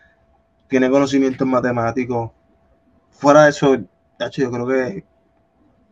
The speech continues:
era ciento veinte por ciento más brain que yo en la, en la escuela. So, no, o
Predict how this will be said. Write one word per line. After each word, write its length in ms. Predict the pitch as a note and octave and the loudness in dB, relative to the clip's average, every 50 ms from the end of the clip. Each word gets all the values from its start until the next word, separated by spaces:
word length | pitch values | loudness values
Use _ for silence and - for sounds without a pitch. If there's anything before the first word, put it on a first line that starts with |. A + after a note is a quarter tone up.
| _ | _
era 400 | - C3 C3 B2+ B2+ C3 D#3+ D#3+ - _ _ _ _ _ _ _ _ _ _ _ _ | -6 -2 0 2 2 2 0 -2 -6 _ _ _ _ _ _ _ _ _ _ _ _
ciento 300 | - - C3+ C3 - C3 C3 | -2 0 0 2 2 2 2
veinte 200 | C3+ C3+ B2+ C#3 | 2 2 2 0
por 120 | C3 C3 | 0 0
ciento 240 | C3 C3+ C3 - C#3 | 0 -2 -2 -2 0
más 140 | C3 B2+ B2+ | 0 0 0
brain 200 | B2 B2+ C3 A#2+ | 0 -2 -2 -2
que 140 | - C3+ B2+ | -2 -2 0
yo 140 | B2 B2 B2 | 0 -2 -2
en 120 | B2 B2 B2 | -2 -2 0
la, 320 | B2 A#2+ A#2+ A#2+ A2 - - | 0 2 2 0 -2 -4 -4
en 140 | - B2+ | -4 -6
la 60 | B2+ A#2+ | -6 -6
escuela. 500 | - - - C3 B2 A#2+ A#2+ A#2 A2+ - _ - - - _ _ | -8 -6 -4 -2 0 0 0 -2 -4 -8 _ -20 -20 -20 _ _
So, 440 | - - - C#3+ C3+ C3 B2+ B2 - _ _ - _ _ _ _ _ _ _ - - | -10 -2 2 4 4 4 2 0 -6 _ _ -20 _ _ _ _ _ _ _ -10 -6
no, 200 | C3+ C3 C3+ C#3 | -4 -2 0 0
o 60 | - | -2